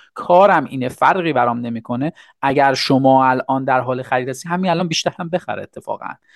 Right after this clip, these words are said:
چون اومده پایین. اه، خیلی از فورواردرها، اه، حالا این، م، چیزیه که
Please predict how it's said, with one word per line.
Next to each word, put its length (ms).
چون 140
اومده 300
پایین. 540
اه، 180
خیلی 600
از 300
فورواردرها، 1300
اه، 220
حالا 320
این، 360
م، 300
چیزیه 360
که 120